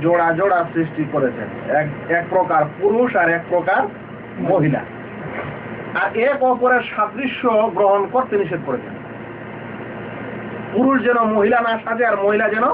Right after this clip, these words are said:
পুরুষ না সাজে। উভয়ের মধ্যে পার্থক্য করার কারণে শারীরিক ও বাহ্যিক আল্লাহ কিছু পরিবর্তন বা কিছু চেঞ্জিং দিয়েছেন।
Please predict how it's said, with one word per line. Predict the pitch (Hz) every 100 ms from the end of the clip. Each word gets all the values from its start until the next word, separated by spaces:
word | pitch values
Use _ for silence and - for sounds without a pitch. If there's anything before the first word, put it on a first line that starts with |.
| - - - - - 160 -
পুরুষ | 208 208 175
না | 156 139
সাজে। | 123 107 - - - - - - - - - 185
উভয়ের | 220 247 285 285
মধ্যে | 277 254 254 254
পার্থক্য | 233 226 - 285 262
করার | 247 240 214
কারণে | 208 185 170 170 202 262 - - - - - - - - - -
শারীরিক | 175 214 262 254
ও | 196
বাহ্যিক | 160 170 151 240 202
আল্লাহ | 175 170 151 - - - - - - - - - - -
কিছু | 170 156 160
পরিবর্তন | 165 196 202 202 196
বা | 175
কিছু | 165 156 151
চেঞ্জিং | 175 202 233 226
দিয়েছেন। | 202 156 -